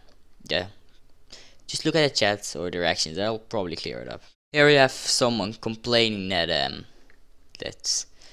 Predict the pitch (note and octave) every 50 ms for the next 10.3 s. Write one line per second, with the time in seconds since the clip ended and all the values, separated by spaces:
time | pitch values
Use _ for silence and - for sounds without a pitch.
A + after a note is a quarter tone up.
0 | - - - - C#3+ C3+ - C3 A#2 A2+ A#2 - - - A#2+ A2+ A2 A2+ G#2+ G2
1 | G2 G2+ F2 E2+ F2+ G2 G#2 G#2 G#2+ A2 G#2 G#2 - - - A#1+ A#1 C#2+ D#2+ F2+
2 | F2+ G2 - A#2 A2 F#2+ F#2 F2+ - - - - - - - - - - - -
3 | - - - - - - - - - - - - - - - - - - A2 A2
4 | G#2+ G#2 G#2 G#2 - - C3+ C#3+ D#3 D3+ - - - - - - - - - -
5 | - - - B2 - C3 A#2+ A#2+ - A#2 A2+ A2+ G#2+ G2 E2+ D#2 - A1+ A1 -
6 | - - - - - - - - - - _ _ _ _ _ _ - C3 B2+ B2
7 | A#2 A#2 A#2+ G2+ A2 A#2+ B2+ C3 C3 C3+ C3+ C3 C3 B2 - - E2+ A#2 B2 A#2
8 | A#2 A#2+ - A#2 A#2 - - A#2+ - - B2 B2 A#2 A#2+ A#2+ A#2 A2+ A2+ A2+ A2+
9 | A2 A2 G#2+ G#2+ A2+ - - - - A#2+ A2+ G#2+ F#2+ G2+ G2 G2 - - - A2+
10 | F2 F#2+ F#2 E2+ F2+ F#2